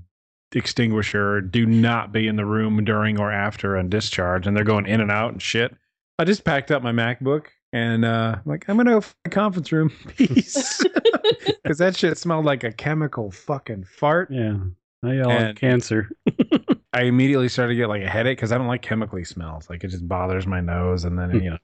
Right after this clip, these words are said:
Speaker 1: just, ah, I just don't like it. And then my head will start getting sore. It didn't have to be something that drastic, but that happened. I was like, "Holy fucking balls." <laughs> 'Cause it's ten grand to fill up that
Speaker 2: Yeah.
Speaker 1: canister after it pops.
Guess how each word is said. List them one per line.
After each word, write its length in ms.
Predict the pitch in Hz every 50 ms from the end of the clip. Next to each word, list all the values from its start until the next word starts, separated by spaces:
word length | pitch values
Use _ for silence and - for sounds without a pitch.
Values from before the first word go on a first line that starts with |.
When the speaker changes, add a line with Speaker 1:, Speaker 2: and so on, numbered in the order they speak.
| _
Speaker 1:
just, 220 | - - 90 - _ -
ah, 420 | 98 95 98 98 101 104 101 101
I 100 | 95 92
just 180 | 90 92 90 -
don't 140 | 92 87 85
like 220 | 87 90 90 -
it. 120 | 98 98 -
And 140 | 90 90
then 100 | 87 85
my 120 | 82 82 82
head 180 | 85 87 90
will 80 | 85 85
start 240 | - - - 85 90
getting 180 | 92 90 87
sore. 400 | - - - 90 92 92 90 - - _ _ -
It 20 | 113
didn't 320 | 110 107 101 95 98 - -
have 160 | - 90 92 90
to 80 | 98
be 160 | 92 90 90 87 82 - _ _ _ _ -
something 260 | - - 107 92 92 92
that 200 | 98 98 95 87
drastic, 500 | 101 92 92 95 95 - - 98 92 -
but 100 | 117 113
that 140 | - 110 98
happened. 320 | 87 85 85 85 - - _ _ _ _ _ _ _ _ _ _ _ _ _ _ -
I 20 |
was 80 | 113 104
like, 100 | 104 104
"Holy 540 | 101 - - 117 120 120 113 104 95 90 85
fucking 640 | 85 - - - 117 113 110 107 - 92 85 85 85
balls." 920 | 85 92 95 98 104 101 92 - - 113 - - 143 - - - - - - 302
<laughs> 80 | - 311 302 - - 302 - 381 392 403 - - 392 392 - - 415 - - - 392 - - - -
'Cause 160 | - 190 156 180
it's 140 | 175 175 -
ten 300 | - 160 165 165 156 139
grand 440 | 120 127 127 123 123 117 110 104 87
to 60 | 98
fill 220 | - - 107 101 98
up 120 | 98 -
that 220 | - 98 95 - -
Speaker 2:
Yeah. 80 | 107 101
Speaker 1:
canister 420 | 95 92 92 92 90 - 87 87
after 280 | 92 92 90 - 92 92
it 100 | 90 90
pops. 580 | - 98 92 87 90 - - - - - -